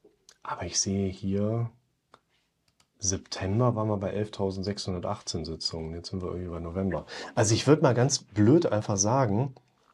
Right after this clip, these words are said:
nach hundert Sitzungen ist man da schon so drin einfach,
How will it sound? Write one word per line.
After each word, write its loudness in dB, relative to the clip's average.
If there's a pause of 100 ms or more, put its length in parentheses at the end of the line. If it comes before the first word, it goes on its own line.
(380)
nach -10
hundert 4
Sitzungen -2 (840)
ist 2
man 4
da 2
schon 0
so 0 (380)
drin 4
einfach, -2